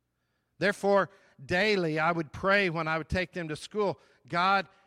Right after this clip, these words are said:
help them know the difference between right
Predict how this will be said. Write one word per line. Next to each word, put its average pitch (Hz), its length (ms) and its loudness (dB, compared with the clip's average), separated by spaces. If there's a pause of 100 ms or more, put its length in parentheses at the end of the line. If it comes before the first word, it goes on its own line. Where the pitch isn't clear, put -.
help 202 380 0
them 180 340 -6 (220)
know 160 680 0 (480)
the 147 120 -6
difference 156 600 -2
between 151 580 -6
right 180 420 2